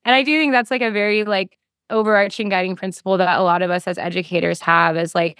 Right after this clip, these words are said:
try to draw comparisons to something that people understand so that they can make those connections themselves. Yeah, I guess just trying to have, like, empathy for the developer, really think about it from their point of view. That kind of goes back to the first point that I brought up, but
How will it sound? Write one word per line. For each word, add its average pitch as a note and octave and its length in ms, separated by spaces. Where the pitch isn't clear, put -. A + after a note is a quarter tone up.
try F#3+ 160
to G3 100
draw F3+ 280
comparisons F3 760
to F3+ 100
something E3+ 400
that E3+ 200
people E3+ 500
understand E3+ 800
so D#3+ 220
that E3 240
they E3 160
can E3+ 460
make E3 220
those D#3 180
connections - 560
themselves. - 800
Yeah, C#4 260
I C#4 80
guess D#4 240
just - 160
trying C4+ 240
to C4+ 80
have, G#3+ 160
like, G3+ 140
empathy G3 420
for A3+ 140
the A3 100
developer, G#3+ 680
really G#3+ 200
think G3+ 200
about G#3 220
it G3+ 80
from G#3 140
their G3+ 120
point F#3+ 200
of F#3 60
view. F#3+ 160
That F#3 140
kind G#3 180
of G3 60
goes F#3+ 260
back F3+ 220
to - 140
the F#3 100
first F3+ 300
point F#3 220
that F#3+ 120
I F#3 80
brought F#3 240
up, G3 160
but E3+ 220